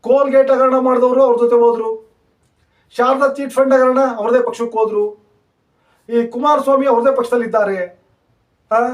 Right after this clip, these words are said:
ಇನ್ನ ಜನಾರ್ದನ್ ರೆಡ್ಡಿ ವಾಪಸ್ ಕರ್ಕೊಂಡು ಹೋದ್ರು, ಶಶಿಕಲಾ ಜೊಲ್ಲೆ ವಾಪಸ್ ಕರ್ಕೊಂಡು ಹೋದ್ರು. ಇವತ್ತು ಕೂಡ ರಾಜ್ಯಪಾಲರ ಭವನದಲ್ಲಿ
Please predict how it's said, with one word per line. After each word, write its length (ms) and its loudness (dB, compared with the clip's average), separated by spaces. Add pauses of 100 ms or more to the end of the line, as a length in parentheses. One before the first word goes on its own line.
(260)
ಇನ್ನ 160 -4 (460)
ಜನಾರ್ದನ್ 480 0
ರೆಡ್ಡಿ 500 -4
ವಾಪಸ್ 280 -2
ಕರ್ಕೊಂಡು 380 0
ಹೋದ್ರು, 380 -10 (1080)
ಶಶಿಕಲಾ 380 -2
ಜೊಲ್ಲೆ 460 0
ವಾಪಸ್ 340 0
ಕರ್ಕೊಂಡು 360 -2
ಹೋದ್ರು. 320 -10 (220)
ಇವತ್ತು 480 -4
ಕೂಡ 140 -2
ರಾಜ್ಯಪಾಲರ 960 -2
ಭವನದಲ್ಲಿ 800 -2